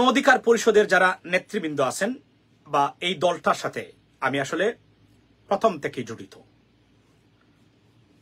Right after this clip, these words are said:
এবং আমি তাদের সবাইকে খুব ভালো করে চিনি, গণ অধিকার পরিষদে যারা আছেন তাদেরকে। এখানে বলে রাখি, আমি আজকে তাদেরকে নিয়ে আমি নেগেটিভ কথা বলার জন্য এখানে আসি নাই,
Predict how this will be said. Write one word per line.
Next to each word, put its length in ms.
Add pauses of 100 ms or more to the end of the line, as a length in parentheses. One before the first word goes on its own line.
(280)
এবং 120
আমি 140 (220)
তাদের 180
সবাইকে 460
খুব 300
ভালো 200
করে 180
চিনি, 280 (680)
গণ 140
অধিকার 280
পরিষদে 340
যারা 160
আছেন 220
তাদেরকে। 300 (960)
এখানে 160
বলে 160
রাখি, 320 (800)
আমি 440 (1300)
আজকে 460 (520)
তাদেরকে 320
নিয়ে 240 (100)
আমি 180
নেগেটিভ 540
কথা 200
বলার 200
জন্য 180
এখানে 200
আসি 200
নাই, 160